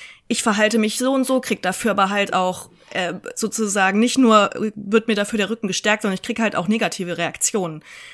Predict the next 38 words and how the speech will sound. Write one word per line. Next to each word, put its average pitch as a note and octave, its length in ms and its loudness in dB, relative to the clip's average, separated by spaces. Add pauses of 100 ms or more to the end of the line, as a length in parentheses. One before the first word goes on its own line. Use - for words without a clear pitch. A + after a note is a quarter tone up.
(160)
auf G3 140 0
mein F#3 180 4
Verhalten. G#3 500 0
Und E3+ 260 -6 (260)
in G#3+ 160 0
der G3+ 140 4
Gemeinschaft G#3 600 2
war G3+ 100 2
das A3+ 220 0
ja, G#3+ 160 0
sag G#3 180 -2
ich A3 160 -4
mal, G3+ 400 0 (140)
an A#3+ 120 4
bestimmten A#3+ 440 0
Stellen A3+ 460 2
sich G3 160 -2
so G#3+ 100 2
zu C4+ 160 -2
verhalten, C4+ 460 2
dann G3+ 80 2
kriegst - 200 -4
du G#3+ 60 0
halt F3+ 100 -2
ein F#3 60 -6
Sternchen A3 380 0
ins C4 180 -2
Heft, D4 320 -2
aber F#3 220 2
andere G#3+ 240 0
Verhalten A#3 500 2
wurden A3 240 0
halt G#3+ 260 -2 (540)
abgestraft. D#3 760 0
Das F#3 140 -2
ist G#3+ 160 2
ja F#3+ 360 4 (200)
gut C4+ 460 4